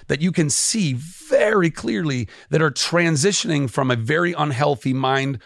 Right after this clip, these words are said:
heart, spirit, body, and you see all the man-,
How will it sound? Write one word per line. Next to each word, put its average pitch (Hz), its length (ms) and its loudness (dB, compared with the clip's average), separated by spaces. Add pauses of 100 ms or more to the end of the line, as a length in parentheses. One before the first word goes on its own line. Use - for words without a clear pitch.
(200)
heart, 143 240 2
spirit, 113 480 -2
body, 143 640 0 (180)
and 143 180 0
you 143 160 0
see 190 300 0
all 143 100 2
the 131 80 2
man-, 131 220 0